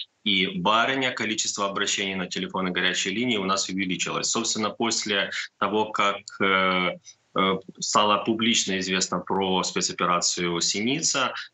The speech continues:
на телефоны горячей линии у нас, э, увеличилось до семидесяти процентов, э, в сравнении с, скажем так, э, до оглашения результатов операции "Синица". Если в среднем у нас было сто, э, обращений в день, то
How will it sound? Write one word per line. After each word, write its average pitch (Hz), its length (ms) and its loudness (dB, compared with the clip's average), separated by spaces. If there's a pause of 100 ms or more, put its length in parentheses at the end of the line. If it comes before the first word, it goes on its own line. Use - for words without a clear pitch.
(100)
на 95 240 2
телефоны 110 420 -2
горячей 110 360 0
линии 123 220 0
у 104 60 0
нас, - 480 0
э, 95 80 -4
увеличилось 98 720 -4
до 92 120 -2
семидесяти 104 500 -2
процентов, 98 600 -4 (120)
э, 98 240 0
в 95 40 0
сравнении 101 520 -2
с, - 420 0
скажем 95 380 -4
так, - 180 -2 (160)
э, 90 300 0 (320)
до 113 260 0
оглашения 98 580 0
результатов 90 560 -2
операции 85 440 -2
"Синица". 82 440 -4 (240)
Если 107 280 2
в 101 40 2
среднем 113 400 0
у 107 60 -2
нас 101 160 -2
было 95 280 -2
сто, 101 540 0 (380)
э, - 40 -2
обращений 90 1000 0
в 87 100 -6
день, 139 480 -2
то 101 720 0